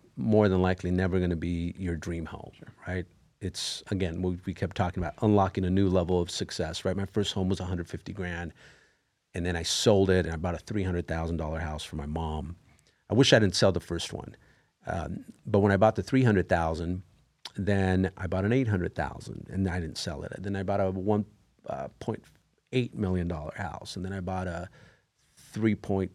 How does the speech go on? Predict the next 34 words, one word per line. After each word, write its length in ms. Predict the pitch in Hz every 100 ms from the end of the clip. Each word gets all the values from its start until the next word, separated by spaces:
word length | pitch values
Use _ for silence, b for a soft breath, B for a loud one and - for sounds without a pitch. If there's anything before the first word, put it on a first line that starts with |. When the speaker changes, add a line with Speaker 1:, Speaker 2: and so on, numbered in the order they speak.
| _
Speaker 1:
two 200 | - 147
million 300 | 107 90 85
dollar 220 | 82 78
house, 380 | 82 80 71 -
and 80 | 90
then 60 | 95
I 60 |
bought 420 | 92 95 95 87 b b b _
a 80 | -
five 440 | - - 123 123
million 320 | 104 95 87 85
dollar 260 | 80 76
house, 480 | 82 71 - - -
and 100 | 92
then 100 | 92
I 80 | 90
bought 340 | 85 92 85 -
a 40 | -
seven 380 | - 127 107
million 260 | 95 87 82
dollar 240 | 76 71
house. 500 | 85 73 76 - - B B B B _
I 20 |
bought 220 | 95 92 82
a 200 | 80 78 _ _
two 160 | - 147
million 280 | 117 98 90
dollar 240 | 82 78
building. 400 | 76 78 76 76 - b b b b -
But 300 | 104 104 - 117
the 80 | 104
beautiful 440 | 117 113 147 -
thing 760 | 101 - 151 165 113 92 92 95 - -
about 680 | 85 101 98 95 92 92